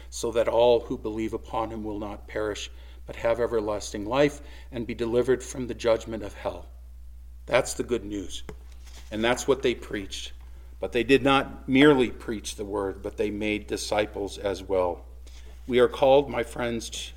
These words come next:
not to merely make converts, to get people saying the prayer,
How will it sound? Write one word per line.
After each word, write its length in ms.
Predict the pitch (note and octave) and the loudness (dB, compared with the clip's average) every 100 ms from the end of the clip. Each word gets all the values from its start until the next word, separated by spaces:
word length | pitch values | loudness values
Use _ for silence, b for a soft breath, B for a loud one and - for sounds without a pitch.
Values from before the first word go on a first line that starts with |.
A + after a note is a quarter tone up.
| - | -2
not 320 | A2 C#3 C#3+ | 2 2 0
to 160 | - | -4
merely 380 | G#2+ G#2+ G#2 G#2 | -4 -4 -4 -4
make 300 | F#2+ G2 F#2+ | -4 -6 -6
converts, 580 | - A2 A2+ G#2 G#2 - | -4 0 0 0 -6 -8
to 80 | G2+ | -8
get 240 | A2+ A2+ | -6 -6
people 340 | - A#2 A2 G#2 | -6 -8 -8 -10
saying 440 | - B2 A#2 A2+ | -4 -2 0 -2
the 60 | G2+ | -6
prayer, 460 | - G#2 F#2 F2+ | -4 0 2 2